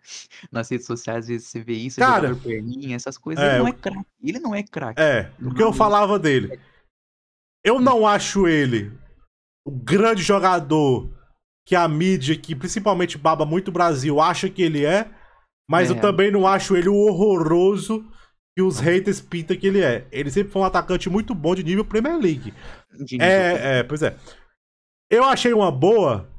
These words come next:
Speaker 2: porque era um cara que poderia jogar junto com o Kane e poderia jogar na do Kane.
Speaker 1: É um jogador muito polivalente, né? No,
Speaker 2: Pois
Speaker 1: no
Speaker 2: é,
Speaker 1: ataque.
Speaker 2: e é um cara que também se doa muito pro coletivo,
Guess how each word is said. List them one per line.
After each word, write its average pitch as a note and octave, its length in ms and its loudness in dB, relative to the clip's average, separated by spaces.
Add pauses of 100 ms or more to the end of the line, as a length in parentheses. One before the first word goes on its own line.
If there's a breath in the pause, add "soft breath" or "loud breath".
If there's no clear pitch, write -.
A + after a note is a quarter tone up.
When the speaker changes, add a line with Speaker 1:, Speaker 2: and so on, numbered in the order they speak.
(120)
Speaker 2:
porque G3+ 500 2
era C#3+ 160 0
um D#3+ 40 0
cara D#3 280 0
que - 160 -18
poderia D3+ 360 -2
jogar C#3 280 2
junto G#3+ 360 -2
com A3+ 120 -4
o G3+ 80 -6
Kane G3 540 -2
e C3+ 80 -16
poderia D3+ 320 -4
jogar D3+ 260 2
na F3+ 200 2
do A3+ 120 -4
Kane. A#2 440 -2 (1300)
Speaker 1:
É C3+ 60 -6
um D3+ 60 -4
jogador D#3+ 280 0
muito E3 220 -6
polivalente, F3+ 600 -2
né? C#3 200 -10
No, A2+ 360 -6
Speaker 2:
Pois G3 180 2
Speaker 1:
no A3 60 4
Speaker 2:
é, - 20 4
Speaker 1:
ataque. D3+ 240 -4
Speaker 2:
e G3 80 2
é G#3+ 60 4
um G3+ 100 -2
cara G3+ 240 2
que G3 100 -8
também G3 280 0
se G3 160 -6
doa F3 200 2
muito F3 260 -2
pro - 120 -10
coletivo, F3 880 0